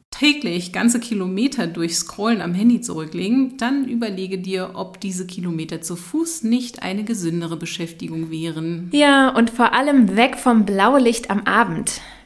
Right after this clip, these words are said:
Speaker 2: Wir bringen damit einfach unseren Cortisol- und Melatoninspiegel durcheinander.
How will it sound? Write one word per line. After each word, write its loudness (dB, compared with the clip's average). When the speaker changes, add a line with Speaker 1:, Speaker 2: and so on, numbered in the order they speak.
Speaker 2:
Wir 0
bringen 4
damit 4
einfach -2
unseren -2
Cortisol- 0
und 2
Melatoninspiegel 2
durcheinander. -4